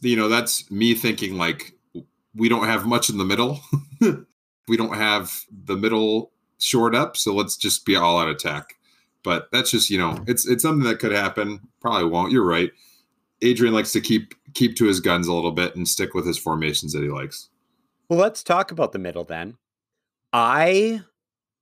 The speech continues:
Speaker 2: am going to assume that no news is good news with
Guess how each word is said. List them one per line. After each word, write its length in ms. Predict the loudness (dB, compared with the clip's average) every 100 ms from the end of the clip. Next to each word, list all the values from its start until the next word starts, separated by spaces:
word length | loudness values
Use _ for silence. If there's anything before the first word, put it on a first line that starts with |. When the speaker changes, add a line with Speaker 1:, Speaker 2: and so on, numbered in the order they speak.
| _ -6
Speaker 2:
am 140 | -2 2
going 260 | 2 0
to 120 | -2 -4
assume 640 | -2 0 0 0 -4 -12 _ _ _ _ _ _ 0
that 120 | 0
no 280 | 2 2 2
news 260 | 2 0 -2
is 120 | -2
good 180 | 0 2
news 220 | 0 0
with 120 | -4